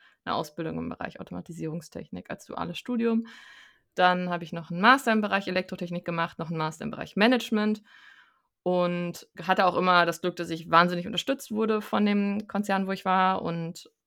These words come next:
ja, dann mich von der einen Sache in die nächste weiterentwickelt. Für mich war eigentlich dieser Karrierepfad, irgendwie Karriereleiter hoch,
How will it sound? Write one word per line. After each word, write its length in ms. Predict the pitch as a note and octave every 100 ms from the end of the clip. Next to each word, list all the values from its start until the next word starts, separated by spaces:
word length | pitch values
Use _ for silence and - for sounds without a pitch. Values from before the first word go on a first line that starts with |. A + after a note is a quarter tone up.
| _ _ -
ja, 300 | F#4 F#3+ - _ _ _ _ _
dann 680 | - F#3+ G3 A3 A3 A3+ - _ - -
mich 220 | - F#3+ -
von 340 | G3+ F#3+ G#3 - - -
der 140 | -
einen 200 | A#3+ B3+
Sache 160 | A#3+ A3
in 60 |
die 80 | G3+
nächste 340 | B3+ E4+ -
weiterentwickelt. 800 | B3+ C#4+ C#4+ B3 A3+ A#3+ B3 A3+
Für 180 | A3+ G#3+
mich 240 | A3 B3 G#3+
war 120 | G3+
eigentlich 360 | G3+ G#3+ G#3 -
dieser 240 | F#3+ F#3+
Karrierepfad, 800 | F#3+ F3 F#3+ G#3+ G#3 G3+ G3 G3
irgendwie 220 | F#3 E3+
Karriereleiter 1000 | - G3 A#3 A3+ G3 G3 G#3 G3 F#3 G#3 _ -
hoch, 340 | G#3+ G#3+ -